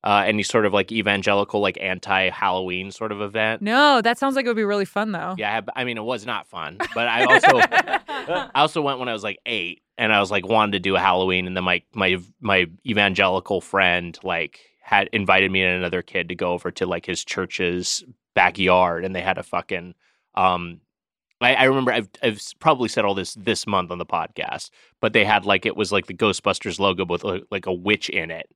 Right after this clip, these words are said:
Speaker 2: Oh,
Speaker 1: And it was
Speaker 2: nice.
Speaker 1: just basically, like, "No Halloween is allowed. This was an anti-Halloween,
Speaker 2: <laughs>
Speaker 1: like, s-, carnival."
Speaker 2: Did you get to do anything?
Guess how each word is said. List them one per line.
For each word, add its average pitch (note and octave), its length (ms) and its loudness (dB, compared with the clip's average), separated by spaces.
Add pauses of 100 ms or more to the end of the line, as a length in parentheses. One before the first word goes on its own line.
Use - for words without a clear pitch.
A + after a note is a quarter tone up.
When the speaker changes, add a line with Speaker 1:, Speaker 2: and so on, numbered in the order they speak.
(120)
Speaker 2:
Oh, B3+ 140 2
Speaker 1:
And A#3+ 100 2
it - 20 4
was A#3+ 60 2
Speaker 2:
nice. G#3 60 0
Speaker 1:
just C3+ 100 -4
basically, G#2+ 300 2
like, F#2 100 2
"No G2+ 220 2
Halloween G2 480 2
is F2 80 -4
allowed. F#2 340 2
This F#2 140 -12
was F2+ 80 -6
an F#2 100 -8
anti-Halloween, F#2+ 880 0
Speaker 2:
<laughs> - 20 -4
Speaker 1:
like, F2+ 200 -4
s-, - 80 -12
carnival." F#2 760 2 (280)
Speaker 2:
Did G#3 100 -10
you G#3+ 60 -14
get C4+ 140 -6
to G#3 60 -12
do A#3 120 -4
anything? D#4 640 -4